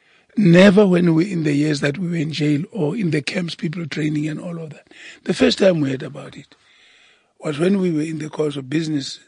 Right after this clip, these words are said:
the negotiating settlement. There was talk suddenly of black economic empowerment. Where would it have been in the lexicon of the A N C of non-racialism? It never was there.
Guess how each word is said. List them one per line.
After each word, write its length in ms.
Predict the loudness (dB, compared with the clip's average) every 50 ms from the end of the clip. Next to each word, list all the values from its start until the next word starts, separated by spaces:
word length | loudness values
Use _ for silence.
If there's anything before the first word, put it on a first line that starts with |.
| _ _ _ _ _ _ _ _ _
the 140 | -12 -10 -6
negotiating 720 | -4 -4 -4 -2 -2 -2 -2 -2 -2 -4 -4 -4 -6 -8
settlement. 640 | -8 -8 -10 -12 -12 -14 -16 -18 -20 -20 _ -20 -20 _ _ _ _ _ _ -20 _ _ _ _ _ _ _ _ _ _ -2
There 100 | -2 0
was 180 | 0 -2 -4
talk 280 | -4 -2 0 0 0 2
suddenly 400 | 0 2 2 2 4 4 4 2
of 180 | 2 -2 -6
black 240 | -6 -6 -4 -4 -4
economic 480 | -6 -8 -12 -12 -12 -10 -10 -10 -12 -12
empowerment. 720 | -14 -14 -16 -14 -14 -14 -14 -14 -16 -16 -18 -20 -20 -20 -20 -20 -20 -20 -20 -20 -8
Where 200 | -2 2 2 4
would 220 | 4 4 4 4 2
it 140 | 0 -2 -2
have 300 | -4 -4 -6 -6 -2 0
been 340 | 2 2 2 2 -2 -6 -14 _ _ _ _ _ _ _ _ -20 -20 -20 -20 -20 _ _ _ _ _ _ _ _
in 240 | 0 2 4 4 4
the 80 | 4
lexicon 760 | 4 4 2 2 2 0 -2 -2 -4 -4 -4 -4 -2 -4 -6 -6
of 320 | -8 -8 -8 -8 -6 -6
the 100 | -6 -6
A 280 | -4 -4 -4 -2 -2 -4
N 100 | -4 -4
C 200 | -4 -2 -2 -2
of 180 | -4 -4 -6
non-racialism? 840 | -8 -8 -8 -8 -8 -10 -10 -10 -10 -12 -12 -12 -12 -12 -14 -14 -16 -20 _ _ _ _ _ _ _
It 140 | 0 4 6
never 240 | 8 6 6 6 4
was 240 | 2 0 -2 -6 -6
there. 220 | -8 -10 -10 -12